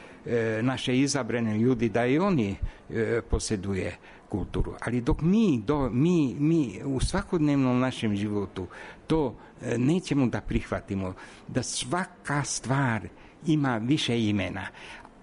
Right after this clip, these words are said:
i da postoji više istina, a, dokle, e, ne, ne možemo da očekujemo da će i,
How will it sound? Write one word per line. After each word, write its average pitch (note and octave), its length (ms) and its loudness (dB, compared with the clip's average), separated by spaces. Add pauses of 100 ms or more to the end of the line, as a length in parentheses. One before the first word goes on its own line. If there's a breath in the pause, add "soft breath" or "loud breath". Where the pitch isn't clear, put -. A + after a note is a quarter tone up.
(140)
i C3 80 0
da B2+ 140 -2
postoji D#3 580 6
više D3 380 4
istina, G#2 640 0 (520 loud breath)
a, A2+ 360 2
dokle, C#3+ 380 2
e, B2 880 2
ne, C3+ 300 2
ne C3+ 160 2
možemo D3+ 380 4
da A#2+ 120 4
očekujemo G#2+ 1040 -2
da G#2 240 -4
će G#2+ 260 -2
i, G2+ 300 -2